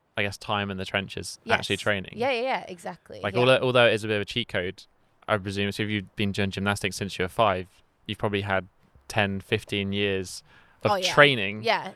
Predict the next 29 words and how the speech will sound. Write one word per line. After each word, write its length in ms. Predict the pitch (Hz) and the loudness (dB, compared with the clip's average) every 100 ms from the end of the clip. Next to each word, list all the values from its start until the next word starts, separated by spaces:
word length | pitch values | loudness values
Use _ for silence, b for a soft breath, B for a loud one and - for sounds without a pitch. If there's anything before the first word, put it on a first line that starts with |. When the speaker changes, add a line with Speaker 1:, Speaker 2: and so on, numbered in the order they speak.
| - | -16
Speaker 2:
it's 120 | 214 | -6
Speaker 1:
you 80 | 254 | 0
Speaker 2:
like 80 | 196 | 2
Speaker 1:
know. 60 | 190 | 0
Speaker 2:
muscle 240 | 185 196 | -2 -8
memory 360 | 175 165 170 165 | -10 -12 -14 -16
to 120 | - | -12
that 160 | 180 - | -12 -12
point. 320 | - 160 117 | -14 -16 -14
It's 140 | - | -6
like 80 | 117 | -2
Speaker 1:
Before 260 | - 117 117 | 2 4 4
even 480 | 113 107 107 101 | 2 0 -2 -6
you 60 | 101 | -6
start 540 | - 127 117 101 - 113 | -2 2 2 0 -6 -4
doing 360 | 113 101 - | -2 -2 -2
Speaker 2:
Yeah, 200 | 202 220 | 0 0
Speaker 1:
the 100 | 180 | 0
Speaker 2:
before 140 | 214 214 | 0 2
I 60 | |
started 120 | 202 | 4
Speaker 1:
mainstream 240 | 214 196 196 | 2 0 -2
Speaker 2:
doing 160 | 202 | -4
the 80 | 190 | -4
other 60 | 180 | -6
Speaker 1:
fitness. 100 | 170 | -8
Speaker 2:
stuff. 300 | - 123 165 - | -10 -12 -12 -8
Yeah, 220 | 190 135 | -6 -6
exactly. 640 | 165 175 170 _ - 175 | -10 -14 -16 _ -20 -20